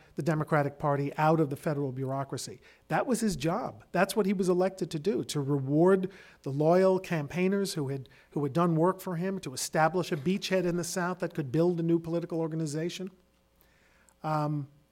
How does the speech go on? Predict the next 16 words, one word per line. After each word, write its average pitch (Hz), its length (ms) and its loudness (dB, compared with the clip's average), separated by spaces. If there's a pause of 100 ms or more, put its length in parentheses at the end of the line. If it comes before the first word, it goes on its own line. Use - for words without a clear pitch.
(760)
it, 180 200 -2
it 185 140 0
took 233 180 -2
him 208 140 2
a 170 40 4
long 180 400 4
time 202 420 -2
to 160 120 -4
withdraw 160 500 0
from 170 200 -2
his 160 100 -2
draft 160 340 -2
inaugural 170 460 0
address 135 420 -6 (220)
the 156 140 2
idea 160 580 2